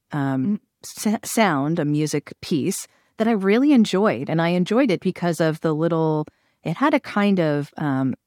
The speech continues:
Speaker 1: like, a guitar riff at the beginning that was
Speaker 2: Yeah.
Speaker 1: very earworming
Speaker 2: Mm.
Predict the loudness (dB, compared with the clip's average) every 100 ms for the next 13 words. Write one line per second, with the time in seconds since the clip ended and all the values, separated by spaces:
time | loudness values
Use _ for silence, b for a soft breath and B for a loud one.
0 | -10 -8 -4 -4 -4 -4 -4 -4 -4 -2
1 | 0 0 0 -2 -2 -4 -4 -2 0 0
2 | 0 -2 -6 -4 -2 -2 -2 -2 0 0
3 | 0 2 2